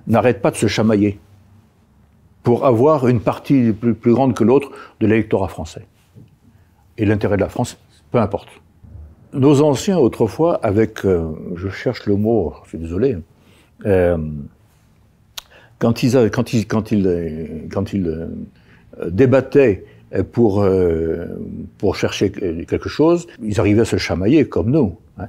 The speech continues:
Mais ils se, se mettaient dans une situation où c'était l'objectif commun qui était recherché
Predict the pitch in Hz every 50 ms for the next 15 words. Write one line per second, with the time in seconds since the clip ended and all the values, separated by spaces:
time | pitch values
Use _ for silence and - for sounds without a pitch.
0 | - - _ _ _ 101 117 123 117 110 120 107 - 139 127 160 190 180 175 -
1 | 185 156 131 120 107 90 110 120 117 - - 113 98 - 110 101 95 - - 151
2 | 165 180 165 - - - 127 123 113 - - - - 107 - 117 113 - - 127
3 | 120 156 185 170 139 120 131 135 - - - 131 113 90 - - _ - 120 117
4 | 120 135 139 131 - - 104 - 113 101 101 - - 98 - - - 131 131